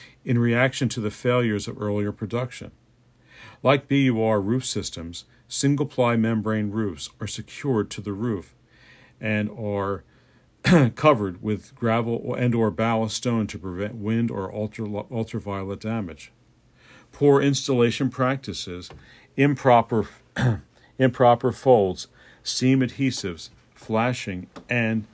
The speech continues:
sealants, as well as inadequate maintenance, inspection, and repair, hasten the decay of these materials. Exposure to ultraviolet light,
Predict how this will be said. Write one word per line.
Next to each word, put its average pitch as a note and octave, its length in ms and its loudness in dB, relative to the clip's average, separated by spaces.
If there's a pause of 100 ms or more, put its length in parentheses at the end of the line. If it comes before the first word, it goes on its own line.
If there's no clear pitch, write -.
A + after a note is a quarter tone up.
(240)
sealants, G2+ 640 -6 (360)
as B2+ 220 2
well B2+ 300 4
as G#2 180 -2 (380)
inadequate B2 600 2
maintenance, A2 600 -4
inspection, A2 540 -4
and G2 100 -4
repair, G2 520 -4 (420)
hasten D3+ 460 -2
the C#3 100 -4
decay A2+ 460 0
of F2+ 120 -2
these G2+ 260 -4
materials. F#2+ 640 -6 (600)
Exposure B2+ 580 2
to G#2+ 80 0
ultraviolet A#2 720 0
light, G2+ 320 -2